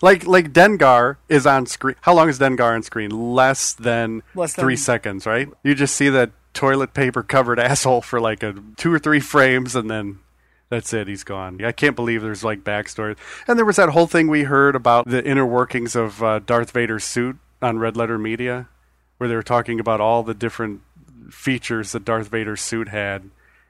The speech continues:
Speaker 1: And I was just like, "Who wrote all this? Where did all this come from?" There's so much information, way too much information about how Darth Vader's suit, what all the buttons do on his chest. And
Speaker 2: Yeah.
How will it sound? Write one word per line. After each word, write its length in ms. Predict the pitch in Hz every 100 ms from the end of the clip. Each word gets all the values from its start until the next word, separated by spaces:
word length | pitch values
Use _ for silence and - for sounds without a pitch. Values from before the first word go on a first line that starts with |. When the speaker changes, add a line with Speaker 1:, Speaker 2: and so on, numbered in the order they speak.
| _
Speaker 1:
And 100 | 123
I 40 |
was 100 | 117
just 160 | - -
like, 160 | 117 -
"Who 160 | 190
wrote 420 | 208 139 143 185 180
all 200 | 113 110
this? 340 | 107 101 -
Where 140 | 117 156
did 140 | 180
all 160 | 151 151
this 240 | 143 -
come 220 | - 143
from?" 300 | 139 110 98
There's 180 | 104 117
so 240 | - 135 139
much 480 | 143 135 - - - _ _ _
information, 720 | 156 147 147 135 127 123 - 107
way 160 | 135
too 140 | 147 147
much 160 | 127
information 560 | 127 117 110 110 107 107
about 180 | 104 101
how 160 | 110 107
Darth 280 | 110 110
Vader's 260 | - 110 104
suit, 180 | - 107
what 140 | 113
all 140 | 113 110
the 80 |
buttons 420 | 95 107 117 113 -
do 340 | 113 110 107
on 140 | 104
his 180 | 101 95
chest. 520 | - - 101 104 -
And 100 | 139
Speaker 2:
Yeah. 140 | 131